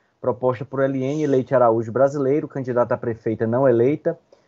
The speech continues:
e Partido Progressistas, P P, contra os candidatos Francisco Cordeiro Moreiro, reeleito prefeito de General Sampaio nas eleições de dois mil e vinte, e seu vice, José Rubeci Rodrigues do Nascimento.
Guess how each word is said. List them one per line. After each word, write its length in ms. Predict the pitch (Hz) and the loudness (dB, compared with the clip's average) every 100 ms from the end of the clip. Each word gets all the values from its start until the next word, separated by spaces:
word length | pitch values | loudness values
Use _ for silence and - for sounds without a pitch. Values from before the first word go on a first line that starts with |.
| _ | _
e 80 | 120 | -4
Partido 440 | 143 131 - 156 | 0 0 -2 -8
Progressistas, 840 | - 160 147 135 - 147 113 107 | -2 0 0 -4 -4 -6 -6 -14
P 160 | - 139 | -6 -6
P, 240 | - 131 | 0 0
contra 300 | 110 110 107 | 0 -2 -4
os 80 | 113 | -6
candidatos 540 | - 123 113 113 110 - | -4 -2 2 2 2 -4
Francisco 520 | 123 117 165 165 - | -10 -4 -4 -4 -2
Cordeiro 400 | 151 127 123 120 | 0 2 2 4
Moreiro, 460 | 127 135 147 160 | 2 4 2 2
reeleito 440 | 131 127 117 131 113 | 2 4 4 2 0
prefeito 460 | 120 117 - 113 | -6 -4 -2 -2
de 100 | 113 | -2
General 300 | 117 113 107 | -2 2 2
Sampaio 480 | 104 143 - 131 143 | 2 -4 0 2 4
nas 140 | 143 131 | 2 -2
eleições 320 | 120 113 113 | -4 -4 -4
de 40 | |
dois 140 | 113 110 | -4 -4
mil 140 | 143 | -4
e 60 | 151 | -2
vinte, 440 | 123 143 156 _ _ _ _ _ | -2 -4 -6 _ _ _ _ _
e 60 | 120 | -2
seu 220 | 170 143 | 2 2
vice, 440 | 113 131 143 - _ - - | 4 2 2 -8 _ -20 -10
José 300 | - 117 127 | -2 4 4
Rubeci 640 | 135 131 131 120 131 135 - _ _ | 4 4 0 0 -2 -2 -4 _ _
Rodrigues 580 | - 113 98 117 131 131 | -6 -4 0 2 2 0
do 120 | 123 | -2
Nascimento. 760 | 123 127 - 127 104 101 95 | 0 0 0 -2 0 -2 -6